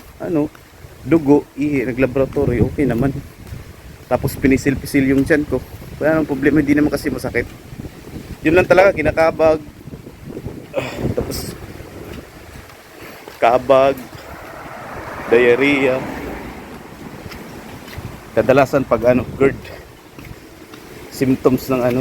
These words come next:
gerd. May diarrhea, kabag.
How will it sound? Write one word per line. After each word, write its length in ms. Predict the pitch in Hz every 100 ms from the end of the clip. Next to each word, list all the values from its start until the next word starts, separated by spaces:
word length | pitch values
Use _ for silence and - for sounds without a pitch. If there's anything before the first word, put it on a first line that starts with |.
| 107
gerd. 280 | 98 117 - - - - - - 71 - - - - - - - - - -
May 80 | 95
diarrhea, 720 | 101 110 117 120 123 127 120 113
kabag. 480 | 117 113 113 110